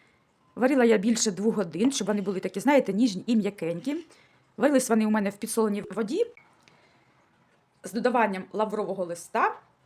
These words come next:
і перцю горошку. Це все за бажанням. Тепер курячі шлуночки я нарізаю ось такими смужками.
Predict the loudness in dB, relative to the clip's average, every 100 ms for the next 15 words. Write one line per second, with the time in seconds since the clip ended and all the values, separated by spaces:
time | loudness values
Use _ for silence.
0 | -12 -4 -2 -2 -8 _ -2 -2 -4 -8
1 | -6 -8 -12 -18 -12 -8 -6 -6 -4 -2
2 | -4 -4 -8 -10 -16 -18 -20 _ _ _
3 | -8 0 0 0 _ -6 -4 -4 -6 -8
4 | -6 -4 -4 -2 -2 -2 -6 _ _ _
5 | -2 0 0 0 2 2 2 -6 _ _
6 | _ -20 -10 -4 -2 -4 0 2 2 -2
7 | _ _ _ _ -20 -10 -4 -2 -4 -8
8 | -12